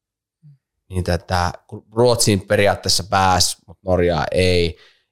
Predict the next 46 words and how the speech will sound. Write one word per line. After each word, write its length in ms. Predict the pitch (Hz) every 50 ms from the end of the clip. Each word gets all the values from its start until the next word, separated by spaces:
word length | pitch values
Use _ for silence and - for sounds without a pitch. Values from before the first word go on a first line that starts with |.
| _ -
ja 160 | 98 90 78 - - _ _ _ 82 69 69 73 71 _ -
Ruotsi 340 | - 104 104 104 - - 98
on 100 | 98 98
kuitenkin 320 | 110 107 104 104 98 104
niinku 180 | 101 98 110 104
laskuperspektiivistä 1300 | 107 107 113 110 - - - 101 95 - - _ - 101 95 - - 92 - - 95 87 90 - - - - - _ _ -
niinku 160 | 95 90 - -
aika 240 | - 98 110 104 101 - - _ _ _ _ _ _
niinku 200 | 95 90 _ _ _ _
paljon 240 | - 101 95 95 95
vähemmän 400 | 117 113 123 127 110 101 101 98
tunnettu 440 | 98 110 107 107 104 98 - - -
suomalaisille 640 | - - 98 92 90 90 85 82 85 90 85 82
kuin 160 | - - - _
tässä 180 | _ - - 104
Norja, 220 | 90 90 87 87
niin, 160 | 82 85 85 - - - - - - - _
niin 220 | - 101 95 - 50 - - _ _ _ _
kyllä 140 | - 110 113
se 40 | 117
aika 160 | 113 127 131
nopeasti 400 | 131 135 127 131 123 117 117 -
tuli 160 | - 113 117
selville, 340 | 107 123 120 113 107 101 95
että 120 | 95 - 90
ketkä 260 | - 98 - - 101
siellä 200 | 92 95 90 87
käy. 320 | - 101 95 90 80 78 80 - _ _ _ _ _
Et 140 | - - - _ _ 92
niinku 180 | 92 85 -
itekin 540 | - 95 - 92 87 - - 95 92 - - _ _ _ _ _ _ _ _
kävi 300 | - 104 104 104 104 101
varmaan 300 | 104 101 104 107 104 98
neljä 160 | 101 98 101
vai 140 | 101 101 98
viisi 180 | 101 101 101 -
kertaa 260 | - 107 - - 107
Ruotsissa 320 | 104 104 104 98 - 107 98
laskemassa, 420 | 98 92 - - 98 90 - 107
mekin 220 | 101 98 - 104
jonkun 220 | 101 98 92 98 92
verran 280 | 95 95 - - 90
olosuhdetietoja 760 | 76 95 98 92 90 92 87 - 104 - 87 82 - 90 87 87
sit 180 | 92 95 - -
vaiheltiin, 460 | 98 98 95 95 92 85 - 82 78
et, 140 | 80 -